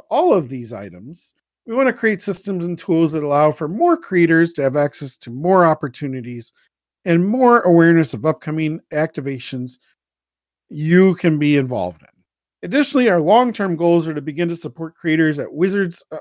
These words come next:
all ac-, across all of our franchises through one uniform process, with this Discord functioning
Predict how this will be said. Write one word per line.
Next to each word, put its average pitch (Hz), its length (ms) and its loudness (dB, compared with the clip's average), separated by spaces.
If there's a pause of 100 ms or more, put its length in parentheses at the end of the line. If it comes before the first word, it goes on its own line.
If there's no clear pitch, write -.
all 196 320 2
ac-, 175 80 -4 (180)
across 151 480 -2 (160)
all 269 260 6
of 165 140 2
our 143 100 0
franchises 113 840 -18 (1400)
through 160 280 2
one 190 340 -2
uniform 175 460 -8
process, 104 600 -12
with 127 160 -16
this 185 240 -4
Discord 180 500 -4
functioning 226 640 -6